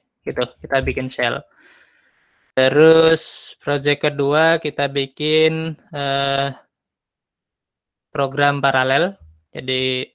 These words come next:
multi-threaded. Jadi kita bikin satu program, biasanya satu program satu thread. Kita bikin beberapa thread supaya jalannya lebih cepat. Terus project ketiga, eh, shell scripting.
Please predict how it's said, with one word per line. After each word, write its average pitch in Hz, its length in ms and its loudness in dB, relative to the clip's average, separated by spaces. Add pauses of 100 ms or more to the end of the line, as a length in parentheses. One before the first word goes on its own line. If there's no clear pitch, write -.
(120)
multi-threaded. 135 1400 -4 (320)
Jadi 143 240 -18
kita 135 320 -2
bikin 143 400 -2
satu 151 640 0
program, 139 640 0 (160)
biasanya 139 400 -2
satu 139 240 -2
program 139 320 0
satu 135 320 -4
thread. 139 240 0 (720)
Kita 139 160 -2
bikin 139 480 -2
beberapa 131 480 -2
thread 127 400 -4
supaya 135 480 -2
jalannya 131 480 -2
lebih 135 160 -4
cepat. - 400 -8 (1400)
Terus 147 640 0
project 135 400 -4
ketiga, 156 800 0 (240)
eh, 143 240 -6
shell 139 320 0
scripting. 143 560 -4